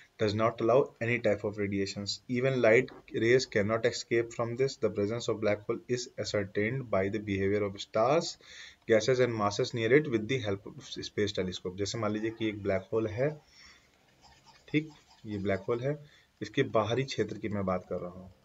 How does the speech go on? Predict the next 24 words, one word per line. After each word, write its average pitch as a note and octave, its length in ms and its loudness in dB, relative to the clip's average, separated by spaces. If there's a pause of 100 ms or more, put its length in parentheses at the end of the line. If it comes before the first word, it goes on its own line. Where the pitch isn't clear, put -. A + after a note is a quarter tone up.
(600)
यहाँ A2+ 240 -4
पे A#2+ 120 0
आपने A2+ 320 0 (420)
टेलीस्कोप G2+ 420 -2
लगा F#2+ 200 2
के G2+ 120 -6
रखा G#2 340 -4
है D3 220 -4 (840)
और G#2 120 0
आप G2+ 220 -2
देख G2 240 -4
रहे F#2+ 140 -2
हो F#2+ 120 -2
अपनी F#2+ 240 -4
आईज F#2 220 -2
से, F#2 240 -8 (720)
ठीक C#3+ 160 -10
है। D#3+ 80 -6 (2750)
अब A2+ 60 4
आपको A2 240 2
क्या C3 140 4
दिखाई C3+ 260 0
देगा C3+ 220 4
कि D3+ 180 -6